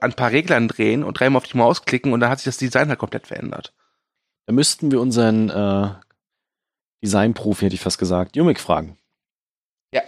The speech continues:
Speaker 2: Der kann uns diese
Speaker 1: Ja.
Speaker 2: Frage bestimmt
Speaker 1: Ja.
Speaker 2: beantworten.
Speaker 1: Ja, aber Jumik will ja nicht fürs Mikrofon.
Speaker 2: Ah, dann muss er das als Kommentar unter unserem Podcast schreiben.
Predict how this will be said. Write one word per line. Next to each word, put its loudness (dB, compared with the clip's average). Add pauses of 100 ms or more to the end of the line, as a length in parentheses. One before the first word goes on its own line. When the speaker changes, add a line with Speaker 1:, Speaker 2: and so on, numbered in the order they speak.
(140)
Speaker 2:
Der -4
kann 2
uns 0
diese 4
Speaker 1:
Ja. 0
Speaker 2:
Frage 4
bestimmt 0
Speaker 1:
Ja. 4
Speaker 2:
beantworten. -2 (760)
Speaker 1:
Ja, 2
aber 4
Jumik 2
will 2
ja 4
nicht -4
fürs -4
Mikrofon. -4 (640)
Speaker 2:
Ah, -10 (180)
dann 0
muss 4
er 4
das 2
als 2
Kommentar 0
unter -6
unserem -8
Podcast -18
schreiben. -20